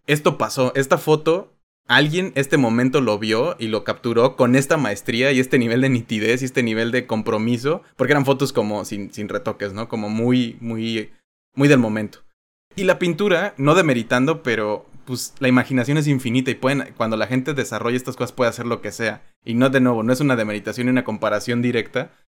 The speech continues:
pero esto otro me, me llama mucho la atención que alguien estuvo en ese momento y en esta fracción de segundo lo capturó. Y, y, y es algo que me pare-, me sigue pareciendo increíble, ¿no? Esto existe, esto es tangible y está, estuvo en algún momento.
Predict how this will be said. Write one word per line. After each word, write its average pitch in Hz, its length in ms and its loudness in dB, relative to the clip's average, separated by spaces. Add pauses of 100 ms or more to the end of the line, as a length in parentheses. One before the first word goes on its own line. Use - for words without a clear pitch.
(240)
pero 120 180 4
esto 135 180 4
otro 151 200 4
me, 127 280 2
me 107 220 -4
llama 127 240 -2
mucho 156 380 2
la 139 80 2
atención 120 420 -2
que 135 80 0
alguien 135 260 2
estuvo 127 340 0
en 127 100 4
ese 127 160 0
momento 120 360 0
y 123 60 4
en 123 80 0
esta 123 160 -4
fracción 113 340 -2
de 123 80 0
segundo 117 400 -2
lo 104 160 -6
capturó. 107 460 -6 (560)
Y, 131 300 6
y, 120 260 0 (100)
y 113 140 0
es 123 140 2
algo 156 180 2
que 123 80 0
me 107 100 -2
pare-, 113 280 0
me 127 80 0
sigue 147 220 2
pareciendo 127 420 2
increíble, 127 400 2
¿no? 120 80 2
Esto 131 160 2
existe, - 560 -2
esto 127 160 -2
es 131 80 -4
tangible 127 440 0
y 120 40 2
está, 107 240 -2
estuvo 135 340 2
en 127 80 4
algún 110 240 -2
momento. 113 460 -6